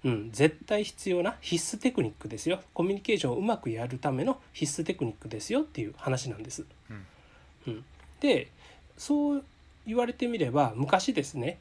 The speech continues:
Speaker 1: ブログにあったコメントで、あの、なんか、「スマホいじったっていいじゃねえか。楽しいから今スマホいじってんだよ」みたいな、
Speaker 2: <laughs>
Speaker 1: うん、コメントがあったと思うんですよ。で、これも、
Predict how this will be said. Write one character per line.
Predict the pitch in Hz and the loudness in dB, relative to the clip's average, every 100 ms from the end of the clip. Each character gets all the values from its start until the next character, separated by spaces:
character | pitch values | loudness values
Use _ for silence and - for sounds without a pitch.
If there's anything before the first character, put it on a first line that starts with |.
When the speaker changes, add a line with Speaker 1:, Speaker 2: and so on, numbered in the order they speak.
| - | -2
Speaker 1:
ブ | 135 | 4
ロ | 151 | 6
グ | 151 | 6
に | 147 | 2
あ | 165 | 0
っ | - | -4
た | 127 | -6
コ | 120 | -4
メ | 120 | -2
ン | 117 | -2
ト | 120 123 | -4 0
で、 | 214 127 - - - - - | 0 0 -4 -20 -20 -20 -6
あ | 120 117 | -2 -2
の、 | 113 110 113 156 - - - - - - 139 | -2 -4 -8 -12 -20 -20 -20 -20 -20 -6 -4
な | |
ん | - | -4
か、 | - | -6
「ス | - - | -4 2
マ | 196 | 4
ホ | 220 | 6
い | 202 | 4
じ | 214 | 0
っ | - | 2
た | 160 | 2
っ | |
て | 131 160 | 4 2
い | |
い | 208 | 4
じ | 156 | 2
ゃ | |
ね | 113 | 2
え | 113 | -2
か。 | 127 | 2
楽 | 156 190 | 4 4
し | - 233 | 2 0
い | |
か | 139 | 0
ら | 117 | 2
今 | 147 151 | 4 4
ス | - | 4
マ | 139 | 4
ホ | 143 | 4
い | 147 | 2
じ | |
っ | - | 0
て | 143 | 0
ん | 110 | 2
だ | 117 | 6
よ」 | 147 | 6
み | 107 | 4
た | - 131 | 0 0
い | |
な、 | 110 139 - 135 107 | 0 -4 -4 -8 -8
Speaker 2:
<laughs> | - 143 | -6 0
Speaker 1:
う | |
ん、 | 123 104 - - | 0 -2 -10 -10
コ | - 160 | 4 4
メ | |
ン | 165 | 6
ト | 147 | 4
が | 151 | 4
あ | |
っ | |
た | 165 139 | 2 0
と | |
思 | 127 135 | 2 2
う | |
ん | |
で | 107 | 0
す | 101 | -6
よ。 | 120 139 - - - - - - 127 - | -8 -8 -14 -20 -20 -20 -20 -16 -16 -4
で、 | 247 | -2
こ | - 277 | 2 2
れ | 302 | 4
も、 | 349 127 | 6 4